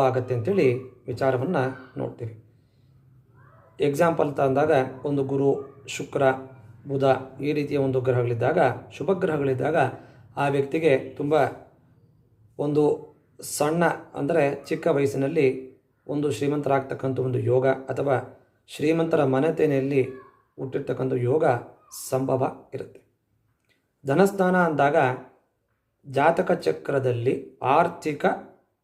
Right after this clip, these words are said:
ಸ್ಥಿತಿಗೆ ಆಸ್ತಿ ಪಾಸ್ತಿ ಅಂತೇನು ಹೇಳ್ತೀವಿ, ಮತ್ತು ಕುಟುಂಬ ಮತ್ತು ಅವರೊಂದು ಖಾಸಗಿ ಸಂಪತ್ತುಗಳು, ಅಂದರೆ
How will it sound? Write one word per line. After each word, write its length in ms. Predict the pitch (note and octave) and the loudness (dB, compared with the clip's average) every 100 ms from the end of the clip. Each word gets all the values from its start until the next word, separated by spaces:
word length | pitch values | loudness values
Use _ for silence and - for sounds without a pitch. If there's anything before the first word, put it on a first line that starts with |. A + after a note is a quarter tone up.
| - | -20
ಸ್ಥಿತಿಗೆ 640 | - - C3+ C#3+ C3 C3+ - - - C#3 | -14 -8 -4 0 2 2 0 -4 -12 -2
ಆಸ್ತಿ 340 | C#3 D3+ - C#3+ C3 | 0 -2 -2 -2 2
ಪಾಸ್ತಿ 400 | B2+ A#2+ - C3 B2 | 2 0 -2 -2 -2
ಅಂತೇನು 240 | A#2+ A#2+ | -2 -4
ಹೇಳ್ತೀವಿ, 340 | A#2 - - - - - _ - | -2 0 0 0 -4 -20 _ -8
ಮತ್ತು 220 | D#3+ D#3+ | -2 -2
ಕುಟುಂಬ 380 | - B2+ D3 C3+ C#3 C#3+ - - _ C#3+ | -2 -2 0 2 2 0 -8 -20 _ -8
ಮತ್ತು 240 | C3+ D3+ C3+ - - _ _ - | -4 -2 -2 -4 -20 _ _ -2
ಅವರೊಂದು 400 | C#3+ C#3+ C3+ C#3 - - | 0 2 0 0 -4 0
ಖಾಸಗಿ 460 | C#3 D3+ D3+ C#3+ C3+ - - | 2 2 0 0 -2 -4 -6
ಸಂಪತ್ತುಗಳು, 640 | C#3+ D3+ C#3+ - B2 C3 | -6 -4 -6 -6 -8 -6
ಅಂದರೆ 280 | C3 G3 D#3+ | -2 2 4